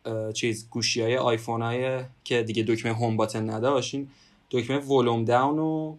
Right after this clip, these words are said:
پاور رو باید نگه داری. بعد شما را-، خیلی راحت می‌تونی با دو بار تپ کردن بذاری اسکرین شات بگیره، یا اینکه شورتکات سیریتون رو ست کنین روی اونا و مثلاً سه بار تپ کنین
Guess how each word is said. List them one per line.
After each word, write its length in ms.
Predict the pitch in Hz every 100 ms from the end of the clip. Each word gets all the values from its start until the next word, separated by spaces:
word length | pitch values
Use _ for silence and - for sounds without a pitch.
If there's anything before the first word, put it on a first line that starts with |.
| -
پاور 280 | 120 120
رو 100 | 127
باید 180 | 107 107
نگه 380 | 107 104 107 107
داری. 340 | 113 104 98 - _ _ _ _ _ _ _ _ _
بعد 140 | 113 120
شما 320 | 151 135 151
را-، 140 | 131
خیلی 260 | 123 143 147
راحت 300 | 151 143 139
می‌تونی 260 | 131 165 156
با 180 | 131
دو 360 | 120 107 135 151
بار 200 | 135 113
تپ 320 | - 123 117
کردن 540 | - 120 113 131 147 147
بذاری 320 | 147 151 123
اسکرین 260 | 113 117
شات 300 | 107 120 110
بگیره، 340 | 113 98 101 98
یا 120 | 117
اینکه 420 | 120 131 160 160
شورتکات 540 | - - 240 - 147 160
سیریتون 420 | - 131 147 139
رو 60 | 110
ست 340 | - 135 139
کنین 300 | 127 113 113
روی 200 | 110 110
اونا 560 | 110 110 110 120 135 156 _ _ _ _ _ - 117
و 500 | 107 107 110 107 - _ _
مثلاً 300 | 123 - 127
سه 360 | 135 - - 147
بار 240 | 147 120
تپ 340 | 113 - 135 -
کنین 540 | 160 156 160 156 156